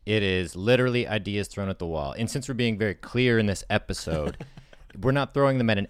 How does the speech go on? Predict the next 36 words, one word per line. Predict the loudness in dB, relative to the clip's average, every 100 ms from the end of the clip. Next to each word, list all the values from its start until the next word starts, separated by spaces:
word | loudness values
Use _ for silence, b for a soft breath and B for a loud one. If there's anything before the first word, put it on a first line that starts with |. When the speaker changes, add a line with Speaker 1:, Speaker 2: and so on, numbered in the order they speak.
| 0
Speaker 1:
actual | 0 0 -2 -6 -4 -4
wall | -4 -2 0
Speaker 2:
Oh, | 2
Speaker 1:
because | 2 -2
Speaker 2:
no, | -4
yeah. | -2
Speaker 1:
ideas | -2 0 2 2 2
are | 0 0
invisible, | -2 -6 -4 -4 -6 -6 -6 -4 -4 -6 -8
uh, | -8 -6 -6 -8 -8
intangible | -6 -4 2 4 4 2 0
objects. | 2 -2 -2 -8 -12 -8
We're, | -6
the | -2 0
wall | 4 6 6 6 4 2
is | -2 -6
just | -6 -6
sort | -6 -6
of | -8
the | -8
air | -4 -2
between | -4 -6 -6 -6
the |
two | -4 -4 -2
of |
us, | -2 -4 -6
and | -4 -2
then | -2 -2
that's | -6 -8 -8
gonna | -6 -4
eventually | -2 -4 -4 -4
make | -4 -4
it | -6
into | -6 -8
a | -8
script. | -2 -2 -2